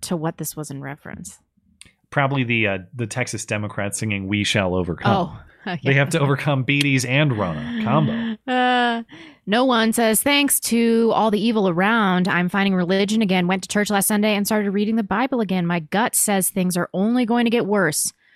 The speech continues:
Speaker 1: So it's time to prepare. You should listen to your instincts."
Speaker 2: Hmm.
Speaker 1: And
Speaker 2: Well,
Speaker 1: that's great.
Speaker 2: congratulations.
Speaker 1: Congratulations.
Speaker 2: Yeah.
Speaker 1: Robin Banks. "Hello, friends. Nice show.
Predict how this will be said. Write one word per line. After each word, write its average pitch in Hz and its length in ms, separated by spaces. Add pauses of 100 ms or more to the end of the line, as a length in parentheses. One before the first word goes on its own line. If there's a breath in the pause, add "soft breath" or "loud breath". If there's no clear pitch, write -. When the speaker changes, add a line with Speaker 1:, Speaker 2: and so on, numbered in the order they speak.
(220 soft breath)
Speaker 1:
So 185 140
it's 170 140
time 180 220
to 180 60
prepare. 175 400
You 165 140
should 165 160
listen 175 220
to 233 40
your 262 120
instincts." - 600 (140)
Speaker 2:
Hmm. 151 140 (180)
Speaker 1:
And 170 180
Speaker 2:
Well, 190 100
Speaker 1:
that's 190 120
great. 170 220
Speaker 2:
congratulations. 208 240
Speaker 1:
Congratulations. 160 580
Speaker 2:
Yeah. 165 180 (600 loud breath)
Speaker 1:
Robin 196 300
Banks. 190 420 (720 loud breath)
"Hello, 262 200
friends. 240 480
Nice 220 200
show. 196 540